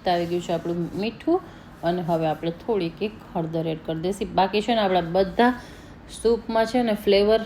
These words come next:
આ બધી વસ્તુના જ આવશે. ટમેટો, ડુંગળી, લીલા મરચાં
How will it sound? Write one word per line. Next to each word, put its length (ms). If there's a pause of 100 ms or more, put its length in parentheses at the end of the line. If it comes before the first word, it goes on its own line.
આ 120
બધી 280
વસ્તુના 480
જ 80
આવશે. 260
ટમેટો, 480
ડુંગળી, 520 (400)
લીલા 240
મરચાં 600